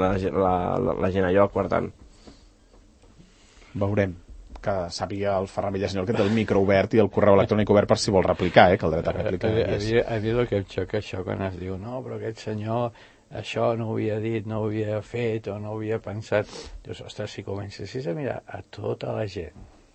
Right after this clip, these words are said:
Speaker 3: el que havien dit, el que havien pensat i tot, ens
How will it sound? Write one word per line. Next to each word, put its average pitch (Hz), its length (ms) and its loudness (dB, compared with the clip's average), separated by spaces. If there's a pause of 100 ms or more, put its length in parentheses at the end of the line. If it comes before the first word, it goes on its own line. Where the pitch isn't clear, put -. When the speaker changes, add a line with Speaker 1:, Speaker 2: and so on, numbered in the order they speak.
(140)
Speaker 3:
el 113 140 -12
que 113 100 -6
havien 113 400 -6
dit, 101 240 -12
el 104 140 -14
que 104 100 -4
havien 107 400 -4
pensat 101 540 -8
i - 80 -10
tot, 92 160 -10 (320)
ens - 180 -10